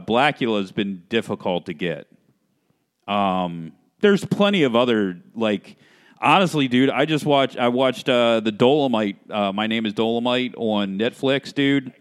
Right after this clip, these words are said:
I liked it a lot. So anyway, uh, I guess we can, uh, you know, finish this out.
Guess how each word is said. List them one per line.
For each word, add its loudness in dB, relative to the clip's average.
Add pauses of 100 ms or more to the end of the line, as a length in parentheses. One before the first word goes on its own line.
(100)
I 0
liked 0
it 0
a -2
lot. -4 (1400)
So 6
anyway, 6
uh, 4 (240)
I -4
guess 0
we 2
can, -2
uh, 2 (560)
you -8
know, -2
finish -2
this -6
out. 0